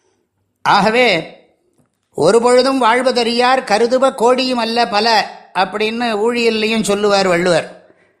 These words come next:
வாழ்க்கை என்னன்னு தெரியாம என்னமோ பண்ணி கொண்டிருக்கிறார்களே, அறிவை பயன்படுத்த மாட்டேன் என்கிறார்களே என்று பரிதாபப்படுகிறார். அதாவது மக்களுடைய இரக்கப்படுகிறார், மக்களுடைய செயல்களுக்கு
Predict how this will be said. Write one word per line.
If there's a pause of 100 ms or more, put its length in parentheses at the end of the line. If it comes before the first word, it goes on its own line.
(220)
வாழ்க்கை
என்னன்னு
தெரியாம
என்னமோ
பண்ணி
கொண்டிருக்கிறார்களே,
அறிவை
பயன்படுத்த
மாட்டேன்
என்கிறார்களே
என்று (1080)
பரிதாபப்படுகிறார்.
அதாவது (1040)
மக்களுடைய
இரக்கப்படுகிறார், (240)
மக்களுடைய
செயல்களுக்கு